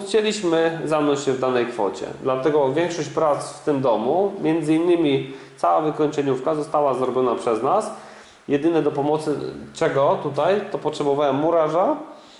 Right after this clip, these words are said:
oraz ekipę do dachu, ponieważ murarzowi pomagałem, więc kasował mi trzy i pół tysiąca za postawienie tego w ciągu ośmiu dni. Tak, osiem dni postawiliśmy za trzy i pół tysiąca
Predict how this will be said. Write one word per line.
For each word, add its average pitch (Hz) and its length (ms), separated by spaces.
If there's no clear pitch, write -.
oraz 156 320
ekipę 156 320
do 131 120
dachu, 139 360
ponieważ 131 680
murarzowi 165 580
pomagałem, 147 760
więc 135 200
kasował 135 360
mi 123 100
trzy - 240
i 139 60
pół 135 160
tysiąca 135 440
za 117 140
postawienie 131 720
tego 117 320
w - 160
ciągu 127 360
ośmiu 131 340
dni. 135 440
Tak, - 320
osiem 143 320
dni 135 120
postawiliśmy 123 1080
za 127 80
trzy 147 240
i 147 40
pół 135 140
tysiąca 127 560